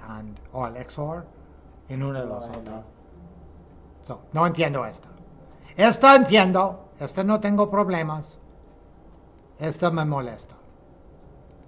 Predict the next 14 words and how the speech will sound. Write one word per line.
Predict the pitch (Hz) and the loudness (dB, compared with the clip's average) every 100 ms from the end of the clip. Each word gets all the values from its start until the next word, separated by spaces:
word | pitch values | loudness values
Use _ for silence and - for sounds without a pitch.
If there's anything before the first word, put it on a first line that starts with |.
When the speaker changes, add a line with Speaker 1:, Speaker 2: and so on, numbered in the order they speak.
| - - - - - - - | -20 -20 -20 -20 -20 -20 -10
Speaker 1:
Pero | 131 120 | -8 -6
no | 143 156 | -4 -4
pienso | 151 151 151 156 | -4 -4 -6 -8
que | 156 139 | -6 -8
Monty | 127 147 160 165 170 165 165 156 | -4 -2 -2 -4 -8 -8 -10 -12
ni | 131 135 139 135 135 131 | -10 -8 -8 -10 -10 -14
<laughs> | - - - - - - - - - - - - - - - - | -18 -20 -20 -20 -14 -14 -12 -10 -10 -10 -16 -16 -18 -20 -20 -10
la | 120 120 123 | -6 -6 -6
comunidad | 135 139 135 131 131 123 | -6 -6 -6 -4 -4 -4
en | 123 | -8
general | 120 120 117 107 110 | -10 -10 -10 -10 -12
tiene | - 117 113 | -12 -10 -10
mucho | 117 131 131 | -10 -10 -12
interés | 123 110 110 107 | -10 -12 -12 -14